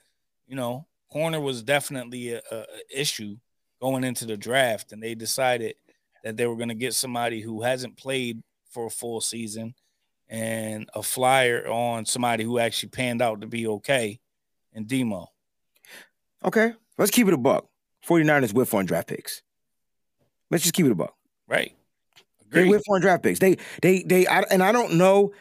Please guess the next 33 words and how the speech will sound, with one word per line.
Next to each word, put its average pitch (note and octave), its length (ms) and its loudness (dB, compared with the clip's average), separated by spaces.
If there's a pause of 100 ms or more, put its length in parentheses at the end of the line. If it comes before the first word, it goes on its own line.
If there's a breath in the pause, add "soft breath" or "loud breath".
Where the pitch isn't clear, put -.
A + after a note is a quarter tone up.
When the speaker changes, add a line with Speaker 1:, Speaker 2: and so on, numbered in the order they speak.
(140 loud breath)
Speaker 2:
if E3+ 160 2
it's C#3+ 120 2
Kyle F#3 260 2
Shanahan, F3+ 580 4
Speaker 1:
Early. C#3+ 400 6
Speaker 2:
Adam F3+ 280 4
Peters, E3 580 4 (160)
early. C#3+ 400 2 (300 soft breath)
Ad-, F3+ 240 2
Kyle G#3 260 2
Shanahan, G3 480 2
Adam E3+ 280 4
Peters. D#3 360 2 (320 soft breath)
I, C#4+ 240 4 (380 loud breath)
I D4 340 2
honestly A#3 640 2
think E3 440 -2 (540)
John A#3 480 4
Lynch E3 460 2 (340)
does F#3 240 4
nothing E3 600 2 (180 loud breath)
for F3 180 0
the D3 80 2
forty-niners C#3+ 720 2
other E3+ 200 2
than C#3+ 180 0
speak. - 400 -2 (2500)
I A#3+ 140 2
think B3 240 2
that's A3+ 200 2
his G#3 160 4
only G#3+ 320 4
role. E3 440 2